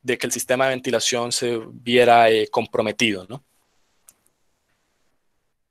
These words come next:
Entonces, el objetivo de, de este estudio fue evaluar el efecto de la variación del ancho de los pilares cedentes, eh, de una de las entradas para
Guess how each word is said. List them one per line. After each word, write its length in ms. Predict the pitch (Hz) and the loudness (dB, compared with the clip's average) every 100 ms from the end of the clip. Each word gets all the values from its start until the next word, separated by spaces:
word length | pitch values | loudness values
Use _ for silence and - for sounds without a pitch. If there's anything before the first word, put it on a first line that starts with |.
| _ | _
Entonces, 520 | - 135 170 156 175 - | -8 2 4 6 4 2
el 100 | 143 | 4
objetivo 640 | 135 - 131 - 165 175 - | 4 2 0 2 2 2 -2
de, 760 | 135 127 123 120 117 117 110 110 - _ 107 | -4 0 2 2 2 0 -2 -6 -18 _ -10
de 220 | 127 123 131 | 0 0 2
este 460 | 131 127 - 139 | 0 0 0 2
estudio 480 | 139 - 151 131 175 | 2 0 -2 0 -2
fue 240 | 196 131 131 | 0 2 6
evaluar 560 | 135 123 123 131 - - | 6 6 6 6 4 -2
el 140 | 127 | -2
efecto 420 | 120 131 127 151 | 0 0 0 2
de 80 | 143 | 2
la 60 | 131 | 4
variación 640 | 120 117 107 - 127 139 | 2 0 -4 -4 -6 -4
del 140 | 143 | -2
ancho 260 | 123 120 143 | -2 -4 -2
de 60 | 139 | -2
los 160 | 147 | -4
pilares 400 | - 139 135 147 | -6 -2 0 2
cedentes, 760 | - 156 135 127 127 214 - - _ _ _ _ _ | 4 4 4 -2 -6 -8 -8 -12 _ _ _ _ _
eh, 520 | - 123 120 113 110 104 | -2 2 4 4 2 0
de 100 | 120 | 0
una 240 | 120 135 151 | 2 2 4
de 80 | |
las 120 | 151 147 | 4 2
entradas 680 | 147 - 131 120 202 - _ | 2 4 8 8 4 -4 _
para 480 | - 123 120 117 113 | 4 6 6 4 2